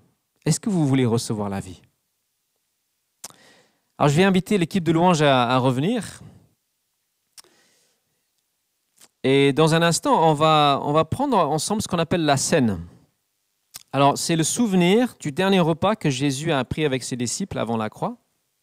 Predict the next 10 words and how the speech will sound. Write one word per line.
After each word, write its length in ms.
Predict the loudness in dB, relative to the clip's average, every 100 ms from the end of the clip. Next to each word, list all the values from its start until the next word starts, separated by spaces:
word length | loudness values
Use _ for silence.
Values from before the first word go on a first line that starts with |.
| _ _ _ _ _ -20 _ _ _ _ _ _ _ _ _ _
Il 140 | 0 4
a 100 | 4
voulu, 420 | 4 2 6 6
euh, 220 | 8 6
communier 600 | 4 2 4 4 4 4
avec 320 | 4 2 2 2
eux, 80 |
manger 360 | 4 4 4 4
avec 300 | 2 0 0
eux. 140 | -2